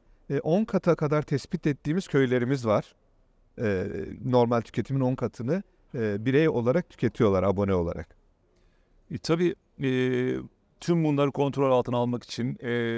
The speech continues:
Speaker 2: bölgeye daha iyi hizmet verebilmek için alt yatırımları yapılıyor. Tabii bu yatırımlar yapılırken, e, bir tarafta, e, ekonomik döngüye,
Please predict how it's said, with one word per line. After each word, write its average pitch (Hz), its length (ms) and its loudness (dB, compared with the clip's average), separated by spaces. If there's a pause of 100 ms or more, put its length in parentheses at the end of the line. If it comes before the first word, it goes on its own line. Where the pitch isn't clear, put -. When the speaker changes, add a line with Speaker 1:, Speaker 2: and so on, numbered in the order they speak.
(160)
Speaker 2:
bölgeye 127 360 2
daha 123 220 4
iyi 127 60 0
hizmet 113 440 -2
verebilmek 120 380 2
için 185 240 -2 (460)
alt 170 260 4
yatırımları 127 380 0
yapılıyor. 156 680 0
Tabii 135 280 -4
bu 139 80 -2
yatırımlar 143 440 0
yapılırken, 147 640 0 (500)
e, 123 240 -2
bir 139 40 -4
tarafta, 143 440 0 (440)
e, 127 640 -2 (1000)
ekonomik 151 680 0
döngüye, 147 720 2